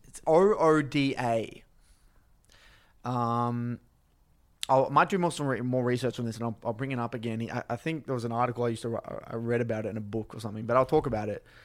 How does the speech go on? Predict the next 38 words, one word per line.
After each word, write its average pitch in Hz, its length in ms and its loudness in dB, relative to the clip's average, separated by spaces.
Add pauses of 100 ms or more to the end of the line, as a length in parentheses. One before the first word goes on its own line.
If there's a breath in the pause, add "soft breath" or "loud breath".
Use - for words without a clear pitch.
(260 soft breath)
in 117 100 -6
another 107 300 -4
episode. 104 500 -8
But 117 220 -2
yeah, 165 160 4
it 139 60 4
all 160 100 4
ties 214 280 4
back 143 200 6
to 139 60 -6
the 131 80 -2
same 131 260 0
thing. 131 240 -4
I - 40 -10
mean, 117 200 -4
it's 117 100 -2
all 180 140 4
the 135 120 2
same 120 500 -2 (520)
stuff. 151 200 2
The 131 80 -4
feedback 147 320 8
cycle 131 340 2
is 123 80 -4
fast, 92 500 -2
and 143 120 -2
you 156 100 6
either 143 300 8 (340 loud breath)
choose - 320 -2
to 143 140 -2
accept - 480 2
the 170 60 2
reality 135 500 6
of 123 60 -2
what 127 120 4
is 113 60 -4
happening. 117 340 -2
But - 180 4